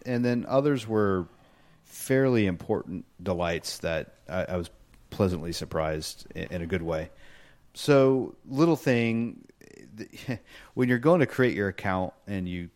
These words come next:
you do a couple things, pick where your region and all this stuff, or where you're at and stuff,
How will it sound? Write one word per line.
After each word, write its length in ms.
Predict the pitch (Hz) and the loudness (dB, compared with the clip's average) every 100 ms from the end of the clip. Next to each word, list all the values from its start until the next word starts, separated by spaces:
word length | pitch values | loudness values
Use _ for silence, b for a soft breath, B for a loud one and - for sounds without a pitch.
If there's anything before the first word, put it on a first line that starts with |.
| _ - | _ -14
you 320 | 92 90 87 87 | -10 -8 -10 -2
do 140 | 107 98 | 2 2
a 40 | |
couple 240 | - 92 | 2 -2
things, 280 | 85 87 82 | -2 -4 -6
pick 240 | - 90 - | -6 -6 -4
where 100 | 80 | -4
your 200 | 82 76 - - | -4 -6 -12 -12
region 440 | 82 85 82 80 78 | -8 -6 -6 -6 -6
and 120 | 78 | -6
all 100 | 76 | -8
this 140 | 80 | -8
stuff, 360 | - 76 78 - | -6 -6 -6 -6
or 120 | 87 | -4
where 160 | 82 87 | -2 -2
you're 140 | 78 | -2
at 140 | 80 76 | -2 -4
and 100 | - | -6
stuff, 240 | - 82 | -6 -6